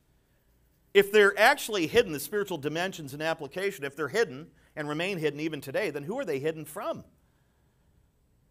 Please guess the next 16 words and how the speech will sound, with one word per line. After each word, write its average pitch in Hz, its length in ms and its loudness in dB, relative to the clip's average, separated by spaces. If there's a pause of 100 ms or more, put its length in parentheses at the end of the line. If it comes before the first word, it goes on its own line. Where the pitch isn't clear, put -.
(380)
Well, 175 460 6 (580)
the 160 140 0
immediate 175 460 0
context, 156 600 0
which 147 200 -8
is 127 80 -12
down 156 260 0
in 131 80 -6
verse 147 380 -4
eight, 185 180 -2
says, 147 300 -2
"The 135 80 -2
rulers 143 420 -2
of 127 160 -6
this 120 180 -10
age." - 460 -12